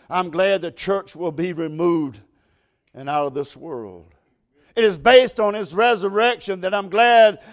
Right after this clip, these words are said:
for a grand reunion in the sky. And it's based on his resurrection.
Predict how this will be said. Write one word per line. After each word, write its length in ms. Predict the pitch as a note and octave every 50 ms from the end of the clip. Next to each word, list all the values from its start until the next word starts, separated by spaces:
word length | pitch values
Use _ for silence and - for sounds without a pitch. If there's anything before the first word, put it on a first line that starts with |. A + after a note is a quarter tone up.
| - _ _ _ _
for 160 | F#3+ G3 F#3+
a 100 | F#3 F3
grand 760 | D3+ C3 B2 F3 G3+ A3 A3+ A#3 A#3 A3+ A3+ A3+ A3 G#3 G3
reunion 560 | F#3+ F#3+ F#3+ G3+ G#3+ G#3+ G#3+ G#3 G#3 G#3 G3
in 160 | G3 F#3+ F#3+
the 80 | F#3+ E3+
sky. 600 | - - - - F3+ D3 B2 G#2+ F2+ E2 - - - _ _ _ _ _ _ _ _ _ _ _ _ _ _ _ _ _ _ _ _ _ _ _ _ _ _ _ _ _ _ _ _ _ _ _ _ _
And 120 | - C3
it's 100 | C3 A2
based 400 | - - - C#3+ D3 C3+ - -
on 100 | B2+ A#2+
his 220 | B2+ B2+ A#2+ G#2 A2
resurrection. 720 | A#2+ A#2+ A#2 G#2+ G#2+ A#2 B2 A#2 G2+ - _ _ _ _